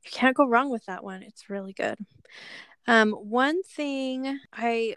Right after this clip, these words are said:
we both noticed and we kept commenting on the whole day is how crowded downtown Disney seemed. At first, when we got there, we kind of thought it was just because people were walking through there to go to a touch of Disney, but it stayed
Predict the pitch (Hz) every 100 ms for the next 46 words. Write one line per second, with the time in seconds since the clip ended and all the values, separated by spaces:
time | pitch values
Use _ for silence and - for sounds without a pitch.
0 | - 226 220 240 254 247 220 202 202 -
1 | 214 208 226 - 226 214 208 202 196 196
2 | 196 - 226 233 220 196 180 190 _ -
3 | _ - 214 - 220 220 233 208 208 208
4 | 196 202 196 202 202 208 202 196 196 190
5 | 190 185 - 208 - - - - - -
6 | - 302 330 262 233 226 240 - 226 214
7 | 214 233 226 226 - 208 202 208 202 190
8 | 214 214 _ 220 - 220 208 202 196 -
9 | 240 226 214 202 202 196 _ _ - 214
10 | 220 226 214 - 226 226 220 214 214 208
11 | 214 208 - 202 - 202 202 196 214 254
12 | 320 _ _ _ _ - 226 226 - -
13 | - 214 220 254 277